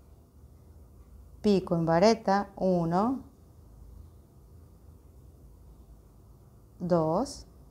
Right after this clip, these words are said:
y tres. Bien,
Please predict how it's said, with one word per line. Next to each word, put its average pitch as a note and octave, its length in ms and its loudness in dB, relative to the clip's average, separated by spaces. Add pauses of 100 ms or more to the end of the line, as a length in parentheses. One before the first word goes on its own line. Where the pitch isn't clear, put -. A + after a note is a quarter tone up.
(2000)
y G#3 120 0
tres. D#3+ 480 -4 (1300)
Bien, A3 280 0